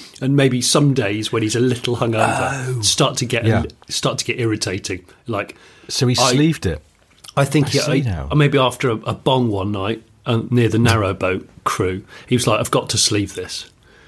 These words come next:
Speaker 2: Mm.
Speaker 1: I've got to sleeve this, this chain." So he did. But
Speaker 2: Interesting.
Speaker 1: so, yeah, genuinely no-name full suspension mountain bike. It was bobbing
Speaker 2: Mm.
Speaker 1: away as he was power pedaling away with the cig on. Uh, he definitely muttering to himself when he couldn't light the cigarette.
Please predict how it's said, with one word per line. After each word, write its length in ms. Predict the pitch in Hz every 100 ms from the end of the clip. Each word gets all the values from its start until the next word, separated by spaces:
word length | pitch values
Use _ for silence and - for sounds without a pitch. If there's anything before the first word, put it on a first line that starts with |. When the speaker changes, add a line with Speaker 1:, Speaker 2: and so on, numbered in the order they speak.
| - - 104
Speaker 2:
Mm. 200 | 98 87
Speaker 1:
I've 100 | -
got 200 | 151 120
to 60 |
sleeve 320 | - 135 120 -
this, 240 | 101 -
this 220 | - 104
chain." 400 | - 120 92 87 - - - -
So 160 | - 123
he 120 | 127
did. 300 | 160 175 - - _ _ _ - - -
But 320 | 156 147 - _
Speaker 2:
Interesting. 500 | 127 131 - - -
Speaker 1:
so, 80 | 160
yeah, 240 | 151 151
genuinely 760 | 110 - 175 165 139 120 113 120
no-name 640 | 127 135 139 135 123 113 110
full 200 | - -
suspension 560 | - - 123 120 -
mountain 340 | 113 101 - 98
bike. 400 | 101 101 - - _
It 100 | 143
was 100 | 113
bobbing 440 | - 151 135 139
Speaker 2:
Mm. 40 | 127
Speaker 1:
away 320 | 120 101 101
as 100 | 101
he 60 | 110
was 160 | 110
power 380 | - - 120 113
pedaling 400 | - 113 110 107
away 260 | 107 110 110
with 140 | 101
the 80 | 113
cig 280 | - 113 95
on. 260 | 95 101 - _ - - - - - -
Uh, 300 | 110 110 110
he 120 | 127
definitely 500 | 120 170 - 139 131
muttering 420 | 123 120 - 104 101
to 100 | 104
himself 400 | 101 101 98 -
when 80 | 101
he 60 |
couldn't 280 | 95 110 113
light 180 | 101 -
the 60 |
cigarette. 480 | 107 107 95 90 92